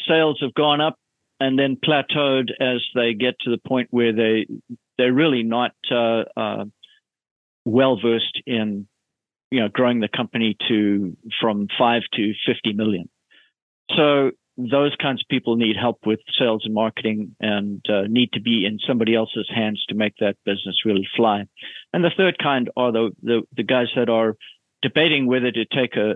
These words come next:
a venture round or, uh, or sell the company because it's growing really fast and they feel like they've got a bull by the horns, but they're not sure how to <laughs> control it.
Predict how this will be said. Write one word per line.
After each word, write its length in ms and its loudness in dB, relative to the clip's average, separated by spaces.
a 100 0
venture 400 0
round 380 0
or, 560 0
uh, 400 -2
or 120 0
sell 160 2
the 140 -2
company 320 -2
because 360 -4
it's 160 -8
growing 380 0
really 280 2
fast 420 0
and 400 -2
they 160 0
feel 180 2
like 220 0
they've 220 -2
got 140 0
a 40 -4
bull 220 2
by 160 2
the 80 0
horns, 320 -4
but 120 -2
they're 120 0
not 180 -4
sure 180 0
how 100 0
to 80 -6
<laughs> 100 -10
control 400 -2
it. 180 -18